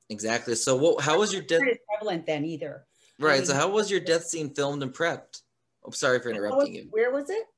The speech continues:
Speaker 1: Um, how was your, uh, death scene, uh, filmed and prepped? Like, what did they do to make it, to make the movie magic work?
Speaker 2: Well, first of all, I got a whole prosthetic made of my body, which was really exciting.
Speaker 1: <laughs>
Speaker 2: Um, uh,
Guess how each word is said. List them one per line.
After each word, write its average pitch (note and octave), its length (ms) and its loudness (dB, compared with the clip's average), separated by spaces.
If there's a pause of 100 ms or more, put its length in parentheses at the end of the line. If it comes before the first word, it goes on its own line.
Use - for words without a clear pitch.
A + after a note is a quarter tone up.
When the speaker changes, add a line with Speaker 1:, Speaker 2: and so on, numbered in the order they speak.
(320)
Speaker 1:
Um, C#3 220 2
how D3 280 4
was G3+ 180 4
your, F#3 220 6
uh, D#3+ 80 6
death D3+ 240 4
scene, C3+ 320 2
uh, B2 160 0
filmed C#3 300 2
and A#2 120 0
prepped? - 380 0
Like, A2 240 0
what C3+ 160 0
did C#3 160 -6
they C3 120 4
do C3+ 220 2
to B2 80 -2
make A#2+ 300 0
it, A2 240 2
to A2+ 60 0
make A#2 240 -2
the A#2 80 -4
movie B2 320 0
magic A2+ 420 -2
work? G#2+ 400 -2 (1500)
Speaker 2:
Well, B3+ 240 6
first C#4 280 4
of - 60 -4
all, G3+ 100 2
I F#3 60 4
got F#3 160 2
a D#3 40 2
whole F#3 320 2
prosthetic E3+ 680 -6
made D3+ 180 -4
of C#3+ 120 -10
my C#3+ 120 -6
body, C#3+ 380 -6
which C3+ 180 -10
was C3+ 220 -12
really E3+ 760 -4
exciting. D#3 840 -4 (200)
Speaker 1:
<laughs> - 320 -14
Speaker 2:
Um, D3+ 680 -2 (440)
uh, C#3+ 540 -2